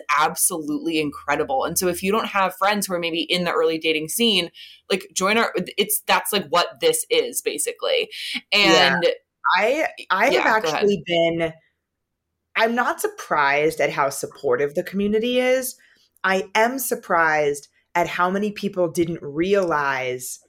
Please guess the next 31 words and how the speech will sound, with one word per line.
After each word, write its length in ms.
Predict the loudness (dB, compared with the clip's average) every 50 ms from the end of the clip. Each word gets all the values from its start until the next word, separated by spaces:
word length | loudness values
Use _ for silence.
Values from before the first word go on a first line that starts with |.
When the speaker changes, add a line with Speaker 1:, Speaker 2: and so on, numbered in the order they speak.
| _ _ _
Speaker 2:
how 380 | _ -12 -2 2 2 2 2 2
many 400 | 0 -2 -2 0 -2 -4 -2 0 0
other 340 | 2 2 4 4 2 2
people 440 | 0 -4 -8 -8 -4 -2 0 0 0
are 100 | 0 -2
going 360 | 0 0 0 2 0 0 -2
through 260 | -6 -4 -2 -2 0 0
what 160 | 0 -2 -2
they're 140 | -4 -6 -4
going 400 | -4 -6 -4 -4 -6 -8 -10 -12
through. 160 | -10 -8 -8 -8 -8 -10 _ _ _ _ _ _ _ _ _ _ _ _ 2
Speaker 1:
Mm, 500 | 2 2 2 2 0 0 -2 -4 -6 -10 _ _ _ 0
Speaker 2:
Like, 100 | 0 4
Speaker 1:
yeah. 100 | 4 4
Speaker 2:
I 40 | 4
think 280 | 4 4 2 2 2 -2 -10 -12
for 140 | -8 -8 -4
me, 600 | -4 -4 -2 -2 -4 -2 -2 -2 -2 -2 -4 -6 -10 _ _ _ _ _ _ _ _ _ _ _ _ _ _
one, 400 | -12 -2 0 2 2 2 2 0
because 280 | -2 -2 -2 0 0 0
I 40 | 0
have 180 | 0 0 0 0
a 40 | 2
lot 160 | 0 0 0
of 60 | -2
single 260 | -4 -8 -6 -6 -6
friends, 420 | -4 -2 -2 -2 -2 -2 -4 -6 -4
but 260 | -2 -2 -2 -2 -4
two, 240 | -4 -2 -2 -2 -2
because 300 | -4 -4 -2 0 0 2
I, 220 | 2 2 0